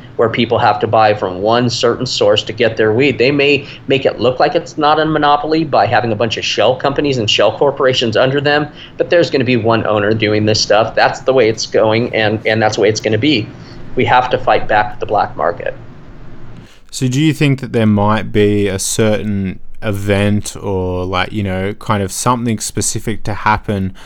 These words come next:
Speaker 2: before they do, you know, bring everything online and just try to pull the plug on everyone?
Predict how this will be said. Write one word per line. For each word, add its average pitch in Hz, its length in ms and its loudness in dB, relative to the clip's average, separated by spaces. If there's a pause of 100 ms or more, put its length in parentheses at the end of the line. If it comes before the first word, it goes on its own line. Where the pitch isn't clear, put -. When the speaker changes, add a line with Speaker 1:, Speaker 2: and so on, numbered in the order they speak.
(220)
Speaker 2:
before 107 280 -2
they 98 160 0
do, 107 720 2 (180)
you 110 140 0
know, 104 120 4
bring 107 300 4
everything 104 340 2
online 101 440 2
and 98 120 0
just 101 160 -6
try 101 140 -2
to 95 60 -4
pull - 200 -4
the 95 60 -8
plug 104 300 -2
on 117 80 2
everyone? 131 440 -2